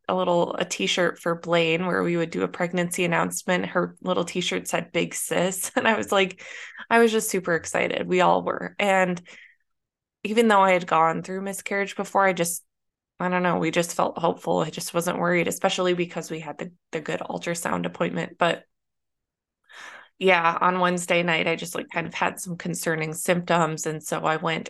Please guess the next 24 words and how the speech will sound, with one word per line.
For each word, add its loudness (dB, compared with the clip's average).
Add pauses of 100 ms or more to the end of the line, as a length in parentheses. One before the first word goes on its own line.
in 0
on -2 (160)
Thursday 2
morning 2
and -2 (680)
got 6
an 4
ultrasound. 0
And 0 (640)
I 0
knew 4
right 6
away 2
when -2 (360)
the 2
ultrasound -2
tech -6
was, -4
like, -2 (120)
quiet, 2 (220)
I'm -2
like, -2
"Oh, 0
crap. -4